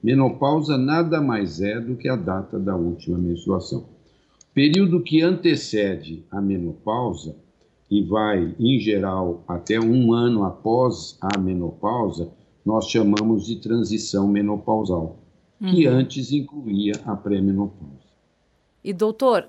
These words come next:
Speaker 2: tem uma reportagem que eu li da Isto É, que revelou que a falta de memória é um sintoma da pré-menopausa e pode começar aos trinta anos. Isso é comum, é raro?
Speaker 1: Não, é mais, é mais raro.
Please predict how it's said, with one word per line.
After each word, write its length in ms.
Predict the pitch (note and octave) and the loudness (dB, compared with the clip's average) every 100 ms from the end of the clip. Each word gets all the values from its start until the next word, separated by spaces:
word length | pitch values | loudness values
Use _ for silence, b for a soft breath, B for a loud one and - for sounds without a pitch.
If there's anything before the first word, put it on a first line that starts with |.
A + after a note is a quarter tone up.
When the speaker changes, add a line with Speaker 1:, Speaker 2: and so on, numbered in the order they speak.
| _ | _
Speaker 2:
tem 200 | C#4 D#4+ | -4 -4
uma 160 | G4 | -4
reportagem 800 | D4+ A3 G#3 F3 G#3 G3 E3+ - | -2 0 0 0 4 4 4 -2
que 80 | D#3 | -6
eu 40 | E3 | -4
li 200 | F3 F#3 | -4 -2
da 140 | D#3+ | -2
Isto 300 | D3+ - D3+ | -2 -2 -2
É, 240 | D#3 F3 D#3 b b b b _ | 0 0 -2 b b b b _
que 120 | - G3+ | -2 2
revelou 440 | A#3 G#3+ G#3+ A3+ | 4 4 4 4
que 160 | A#3 A3+ | 4 -2
a 60 | |
falta 680 | G3+ - G#3 A#3+ C#4 A#3+ G3+ | -2 -2 4 4 4 0 -4
de 140 | E3+ | -2
memória 600 | F#3 D#3+ F3 F#3 D#3+ D3 - _ _ _ | -4 -2 0 0 0 -4 -8 _ _ _
é 200 | - A#3+ | 0 2
um 140 | D4+ F#4+ | 2 0
sintoma 680 | - D#4+ C4 - A3+ C4 | 0 0 -2 0 2 2
da 140 | C4+ A3+ | 0 -4
pré-menopausa 960 | - A3 A3+ A3 F#3+ - F#3 A3+ A3 A#3+ | -2 0 2 2 0 4 6 6 2 -2
e 80 | A3 | -4
pode 320 | - B3+ A#3+ | -2 -2 -2
começar 600 | - A#3+ A3+ - B3 B3 | -4 -2 0 2 0 2
aos 320 | - A#3+ A3+ - | 0 0 -2 -10
trinta 500 | - C4 C#4+ D#4 A3 | -6 -4 -2 0 2
anos. 560 | G3 G#3 F3+ D3 - | 4 4 0 -2 -8
Isso 480 | - C4+ E4 - F4+ - _ | -4 -2 -2 -2 -4 -8 _
é 100 | - | -4
comum, 760 | G3 - G3 F3 A3+ C#4 C#4 A#3 | -2 2 2 4 4 4 4 2
é 100 | E3 | 2
raro? 640 | D#3 A3 B3 B3 A#3+ A3 - _ _ _ _ _ _ _ - | 0 2 4 4 2 -2 -8 _ _ _ _ _ _ _ -2
Speaker 1:
Não, 240 | A2+ A2+ | 2 4
é 60 | A#2 | 4
mais, 520 | B2+ C#3 C3+ - - | 4 4 2 0 -2
é 80 | C#3+ | 0
mais 320 | C#3 D#3 D3 | 2 2 0
raro. 520 | A2 F#2+ F#2 E2 D2 | 0 -2 -2 -4 -12